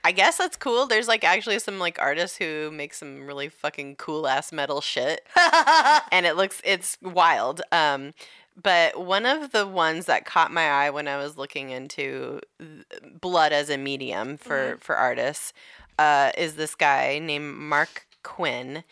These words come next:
Speaker 2: Mm-hmm.
Speaker 1: who's a British artist who, uh, was inspired by Rembrandt's idea to make a portrait of himself every fe-, few years.
Speaker 2: Oh, that's cool.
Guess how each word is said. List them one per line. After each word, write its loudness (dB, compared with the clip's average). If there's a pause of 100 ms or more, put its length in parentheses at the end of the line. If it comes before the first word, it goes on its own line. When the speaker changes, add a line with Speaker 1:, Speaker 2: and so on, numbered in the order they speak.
(140)
Speaker 2:
Mm-hmm. -14
Speaker 1:
who's -8
a -16
British -4
artist -2
who, -4 (100)
uh, 2
was -8
inspired 0
by 0
Rembrandt's -6
idea -8
to -16
make -8
a -10
portrait -8
of -8
himself -8
every -10
fe-, -18
few -8
years. -8
Speaker 2:
Oh, 2
that's -8
cool. -8